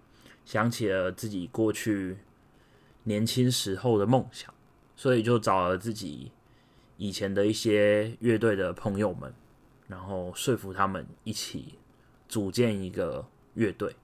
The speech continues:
的故事。那，那一首歌里面其实有一段歌词是这样子，哦，我翻成中文哦，要不然就是等一下说日文，等一下讲不标准又会被屌。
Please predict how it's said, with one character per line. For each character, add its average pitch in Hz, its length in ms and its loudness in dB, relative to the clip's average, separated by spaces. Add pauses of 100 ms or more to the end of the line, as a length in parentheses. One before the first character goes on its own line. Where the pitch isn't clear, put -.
(160)
的 98 120 -4
故 101 200 -4
事。 - 240 -8 (1400)
那， 143 420 4 (160)
那 185 160 4
一 190 80 8
首 120 180 6
歌 127 200 8
里 110 160 4
面 117 260 4
其 104 160 -6
实 95 480 -4
有 92 260 -2
一 92 40 -8
段 113 320 4
歌 113 180 4
词 - 320 -4 (500)
是 98 540 -4 (1300)
这 - 100 -2
样 98 220 4
子， - 200 -10
哦， 104 120 4
我 104 80 4
翻 139 200 8
成 117 100 8
中 120 220 6
文 90 140 0
哦， 80 160 -4
要 104 140 2
不 107 100 2
然 90 320 4
就 104 100 2
是 98 200 4
等 95 120 -4
一 95 40 0
下 101 360 10
说 104 240 2
日 107 160 2
文， 95 440 -4
等 95 120 -4
一 - 20 -2
下 101 120 2
讲 98 180 -2
不 101 120 -2
标 101 200 2
准 90 160 -4
又 92 100 -4
会 95 40 -2
被 95 220 -4
屌。 - 200 -8